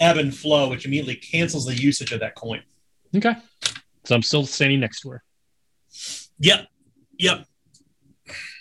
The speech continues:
Speaker 1: So you're,
Speaker 2: I'm
Speaker 1: but you're
Speaker 2: green.
Speaker 1: ho-, what do you move at? I'm sorry?
Speaker 2: I'm green.
Speaker 1: Oh, that's right. Yeah,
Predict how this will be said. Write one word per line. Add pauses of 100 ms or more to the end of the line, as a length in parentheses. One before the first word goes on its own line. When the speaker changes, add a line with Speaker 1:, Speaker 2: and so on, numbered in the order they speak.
(300)
Speaker 1:
So
you're, (300)
Speaker 2:
I'm
Speaker 1:
but
you're
Speaker 2:
green.
Speaker 1:
ho-, (100)
what
do
you
move
at?
I'm
sorry? (320)
Speaker 2:
I'm
green. (480)
Speaker 1:
Oh,
that's
right. (760)
Yeah,